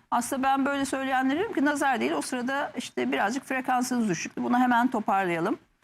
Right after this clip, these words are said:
Olumlu cümle, e, duş yapmak, meditasyon yapmak, ibadetimizi çok iyi biçimde meditatif olarak yapmak,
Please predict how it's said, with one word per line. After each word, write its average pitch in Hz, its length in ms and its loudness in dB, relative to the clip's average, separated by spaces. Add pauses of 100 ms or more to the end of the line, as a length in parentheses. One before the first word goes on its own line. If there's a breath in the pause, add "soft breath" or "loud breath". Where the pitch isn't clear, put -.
(140)
Olumlu 294 400 2
cümle, 220 480 2 (640)
e, 202 240 0
duş 269 220 4
yapmak, 240 560 0 (160)
meditasyon 240 680 0
yapmak, 214 640 0 (300)
ibadetimizi 247 1000 2
çok 240 240 -6
iyi 240 180 0
biçimde 220 320 2
meditatif 214 580 0
olarak 185 400 0
yapmak, 160 520 -2